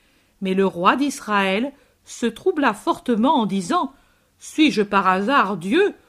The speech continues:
pour que le roi de Syrie m'envoie les malades ? C'est un piège pour déclarer la guerre. »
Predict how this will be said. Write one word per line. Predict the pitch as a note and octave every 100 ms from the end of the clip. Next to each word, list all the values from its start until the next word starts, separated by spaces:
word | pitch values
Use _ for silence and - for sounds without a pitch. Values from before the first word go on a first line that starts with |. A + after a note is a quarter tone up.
| _ -
pour | A3
que | G#3+
le | A#3 A#3
roi | A3 C4+
de | A3
Syrie | A3 - G#3+ E4 C#4+
m'envoie | A3 A3 G3+ D4
les | A#3
malades ? | G#3 G#3 D#4 G#4 A#3 F#3+ _ _ _ _ _ _
C'est | - E3+
un | E3+
piège | E3+ D4 C#4 -
pour | E3+
déclarer | E3+ F3 E3+ E3+ E3+
la | F3+
guerre. » | B3 D#4+ G3+